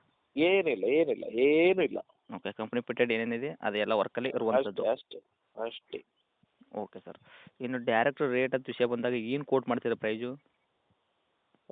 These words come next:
Speaker 1: ಒನ್ ಫಾರ್ಟಿ ಫೈವ್ ಹೇಳ್ತಾ ಇದ್ದೇನೆ, ಸ್ವಲ್ಪ ಹೆಚ್ಚು ಕಮ್ಮಿ ಮಾಡಿ ಕೊಡ್ತೇನೆ.
Speaker 2: ಒಂದು ಲಕ್ಷದ ನಲವತ್ತೈದು ಸಾವಿರ?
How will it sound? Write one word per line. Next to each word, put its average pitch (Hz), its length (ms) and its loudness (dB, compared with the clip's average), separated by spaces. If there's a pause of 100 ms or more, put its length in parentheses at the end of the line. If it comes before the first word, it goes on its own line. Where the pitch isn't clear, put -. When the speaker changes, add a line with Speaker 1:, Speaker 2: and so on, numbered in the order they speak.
Speaker 1:
ಒನ್ 151 380 -4
ಫಾರ್ಟಿ - 320 -2
ಫೈವ್ 180 200 0
ಹೇಳ್ತಾ 175 380 0
ಇದ್ದೇನೆ, 123 360 -6 (580)
ಸ್ವಲ್ಪ 147 380 -2
ಹೆಚ್ಚು 147 200 0
ಕಮ್ಮಿ 151 180 0
ಮಾಡಿ 151 140 -2
ಕೊಡ್ತೇನೆ. - 540 -16 (720)
Speaker 2:
ಒಂದು 139 220 0
ಲಕ್ಷದ 147 320 -2 (100)
ನಲವತ್ತೈದು 120 540 0
ಸಾವಿರ? 92 180 -2